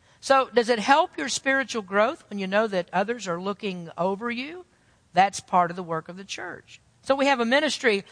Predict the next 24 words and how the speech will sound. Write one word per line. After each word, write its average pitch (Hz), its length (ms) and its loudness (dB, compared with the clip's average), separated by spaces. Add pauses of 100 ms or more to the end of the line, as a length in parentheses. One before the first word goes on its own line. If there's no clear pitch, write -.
(140)
of 185 160 2
edification 233 800 0
that, 196 180 2 (100)
that 214 180 -2
people 247 280 -2
can't 233 260 2
afford 214 320 -2
to 190 60 -10
be 202 120 -2
without. 196 520 0 (960)
And 214 100 2
you 240 60 2
know 254 140 4
something 254 320 0
else? 285 400 2 (640)
You 233 400 -2
can 233 220 -2
come 277 360 0
to 240 100 -4
church 180 640 -2 (380)
and 196 180 -2
you 269 80 0
can 233 220 -2
think 214 680 -4